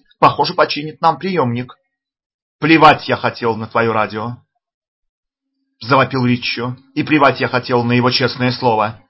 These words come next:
Этого супчика надо сейчас же связать». «Послушай-ка, ежичек», Виктор с трудом распрямился на затекших ногах,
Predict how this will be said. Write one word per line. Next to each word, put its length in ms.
Этого 280
супчика 520
надо 260
сейчас 400
же 120
связать». 540
«Послушай-ка, 960
ежичек», 800
Виктор 340
с 80
трудом 300
распрямился 600
на 100
затекших 520
ногах, 520